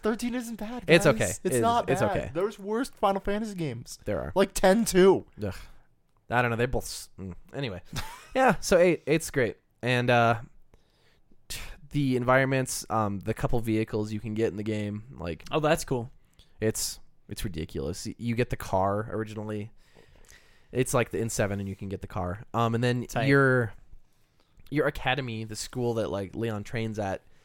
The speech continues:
Speaker 2: turns into a submersible vehicle. That's like a
Speaker 3: What?
Speaker 2: ship. Yeah, it, halfway through the game, it, it literally turns into a boat to escape
Speaker 1: I
Speaker 2: a
Speaker 1: want a
Speaker 2: nuclear.
Speaker 1: boat, motherfucker.
Speaker 2: Well, your school turns into a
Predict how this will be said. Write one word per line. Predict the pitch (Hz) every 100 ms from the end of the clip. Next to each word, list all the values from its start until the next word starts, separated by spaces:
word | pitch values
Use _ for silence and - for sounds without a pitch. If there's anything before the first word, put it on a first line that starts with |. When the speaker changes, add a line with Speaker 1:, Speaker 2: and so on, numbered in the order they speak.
| _ _ _ _ _ - -
Speaker 2:
turns | 143 139
into | 127 120 117 113
a | 98 104 101
submersible | 101 - 113 110 - 110 98
vehicle. | 101 92 - 101 104 - - -
That's | - -
like | 127
a | 554
Speaker 3:
What? | 587 605 571 554 539 427
Speaker 2:
ship. | - - - - -
Yeah, | 143 131
it, | 120 135
halfway | 143 156 165
through | 151
the | 151
game, | 135 123 120
it, | 107 - _
it | 113 120
literally | 120 127 127 120
turns | - 131 131
into | 120
a | 104
boat | 104 104 - - - - - - - - -
to | 156
escape | 147 - 160
Speaker 1:
I | 127
Speaker 2:
a | 160
Speaker 1:
want |
a | 151
Speaker 2:
nuclear. | 147 160 139 117
Speaker 1:
boat, | 117 120 113
motherfucker. | 127
Speaker 2:
Well, | 160 185
your | 170 175 190
school | - - 226
turns | 175 - 170 185
into | 185 - 180
a | 147 143 131